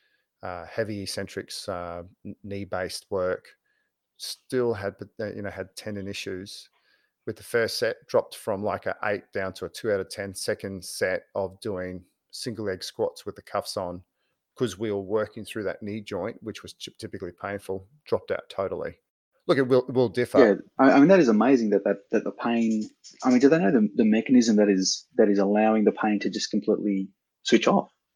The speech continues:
Speaker 1: There, there is one paper, and a couple of people have asked me, "I, I've got to reread it." I think it's a cannabinoid receptor gets activated, I think,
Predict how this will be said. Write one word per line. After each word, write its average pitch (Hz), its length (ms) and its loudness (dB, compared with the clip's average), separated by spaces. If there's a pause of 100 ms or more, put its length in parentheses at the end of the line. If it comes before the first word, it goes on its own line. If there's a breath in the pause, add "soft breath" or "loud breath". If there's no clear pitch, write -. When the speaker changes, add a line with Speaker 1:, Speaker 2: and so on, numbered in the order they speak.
(140)
Speaker 1:
There, 135 240 0
there 139 240 6
is 131 120 2
one 127 180 4
paper, 117 320 0
and 92 200 -2
a - 80 -6
couple 135 220 0
of 117 60 0
people 117 120 0
have 107 120 4
asked - 160 -4
me, 110 60 -4
"I, 104 220 -6
I've 104 240 -6
got 127 100 6
to 127 100 4
reread 107 560 -2
it." 98 160 -6 (120)
I - 60 -20
think 131 240 -10
it's 135 120 -10
a 98 60 -8 (120)
cannabinoid 104 540 -4
receptor 92 600 -4
gets - 260 -12
activated, 80 720 -6
I - 60 -18 (200)
think, - 340 -8